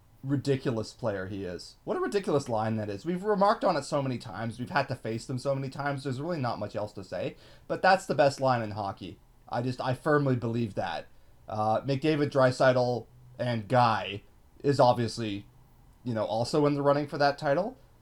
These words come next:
but, like, they're just unbelievable. It's just stupid. It makes me upset. <laughs> I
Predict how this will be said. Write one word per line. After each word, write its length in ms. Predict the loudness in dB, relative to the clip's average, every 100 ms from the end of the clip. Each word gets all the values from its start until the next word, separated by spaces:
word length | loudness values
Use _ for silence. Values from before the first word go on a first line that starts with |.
| _ _ 0
but, 220 | 0 2
like, 200 | -4 -2
they're 180 | -2 -2
just 320 | 0 -2 0
unbelievable. 840 | -2 -2 -2 -4 -4 -6 -6 -8 -14 -20 -20 -20 -20 -12
It's 200 | -12 -10
just 380 | -4 -2 -2 -8
stupid. 540 | -4 -2 0 0 -2 -4 -16
It 60 | -12
makes 200 | -10 -6
me 100 | -2
upset. 440 | -2 -2 -4 -6 -10 -18 -20 -20 -10
<laughs> 0 | -10 -8 -10
I 80 | -8